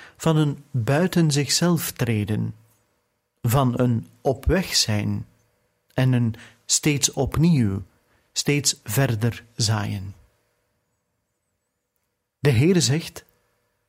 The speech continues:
"Laten we ergens anders heen gaan, naar de dorpen in de omtrek, opdat ik ook daar kan prediken. Daartoe immers ben ik uitgegaan."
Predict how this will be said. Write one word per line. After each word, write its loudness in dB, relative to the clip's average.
"Laten 0
we 2
ergens 0
anders 2
heen 2
gaan, -2
naar 0
de -2
dorpen 0
in 0
de -2
omtrek, 0
opdat 2
ik -2
ook 0
daar 0
kan 0
prediken. -2
Daartoe -2
immers -2
ben 0
ik -4
uitgegaan." -2